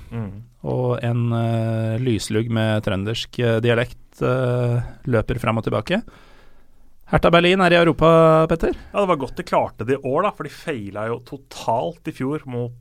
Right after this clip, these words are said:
Speaker 1: eh, Brøndby, en kamp jeg så. Eh, så de har i hvert fall kommet seg ett steg inn nå. De hadde jo egentlig ambisjoner selvfølgelig om Champions League, sånn som det så ut, eh,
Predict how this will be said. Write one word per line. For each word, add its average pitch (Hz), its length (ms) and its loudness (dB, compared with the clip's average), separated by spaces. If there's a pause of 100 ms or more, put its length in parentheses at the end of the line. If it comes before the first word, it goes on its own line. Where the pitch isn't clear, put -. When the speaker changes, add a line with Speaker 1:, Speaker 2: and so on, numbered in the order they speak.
Speaker 1:
eh, 123 180 -2
Brøndby, 123 600 -4
en 139 140 -10
kamp 113 180 -6
jeg 117 640 -2
så. 160 300 -2 (160)
Eh, 135 580 -6
så - 120 -18
de 131 60 -8
har 127 60 -8
i 123 60 -6
hvert 120 40 -10
fall 123 220 -8
kommet 98 140 -8
seg 117 340 -6 (600)
ett 127 180 -10
steg 123 380 -6
inn 120 200 -2
nå. 185 220 0
De 185 100 -2
hadde 147 180 -2
jo 147 100 0
egentlig 107 180 -6
ambisjoner 101 400 -10
selvfølgelig 101 260 -10
om 98 80 -10
Champions 95 360 -12
League, 110 220 -8
sånn 104 160 -12
som 110 120 -12
det 101 80 -10
så 95 280 -8
ut, - 180 -14
eh, 104 240 -4